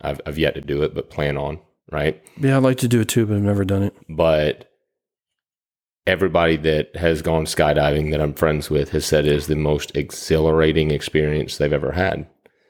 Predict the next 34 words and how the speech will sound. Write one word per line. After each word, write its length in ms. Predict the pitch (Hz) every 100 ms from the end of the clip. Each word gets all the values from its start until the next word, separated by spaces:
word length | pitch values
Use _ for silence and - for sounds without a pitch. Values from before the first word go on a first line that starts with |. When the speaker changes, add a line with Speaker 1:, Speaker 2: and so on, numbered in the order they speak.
| _ -
Speaker 1:
They, 160 | 82
once 240 | 71 85 -
they 100 | 80
got 260 | 80 82
over 240 | 80 82 85
that 220 | 107 -
fear 340 | - 82 80 73
of 180 | 73 73
jumping 460 | 78 78 - 80
out 160 | 78 78
of 100 | 73
a 60 |
plane, 460 | - - 82 69 71
Speaker 2:
Mm-hmm. 440 | 127 135 165 - - _ _ _ _ _ _ _ _ _ _ _ _ _ _ _ -
Speaker 1:
it 300 | 87 82 -
was 340 | 82 78 73
just 380 | - 82 76 - -
absolutely 680 | 82 82 - 82 80 73 71
freeing. 460 | - 76 60 60 _ _ _ _ _ _ _ _ _ _
Right? 160 | - 165
Speaker 2:
Oh, 80 | 127
it's 80 | -
Speaker 1:
So 80 |
Speaker 2:
probably 260 | 156 143 135
the, 360 | 113 107 101 107 - _ _ _
in 120 | 139
the 40 | 104
physical 440 | 147 143 117 110
world, 320 | 101 98 98
one 140 | 101 104
of 60 |
the 60 | 101
most 440 | 101 101 - - - -
free, 640 | - - 156 139 110 95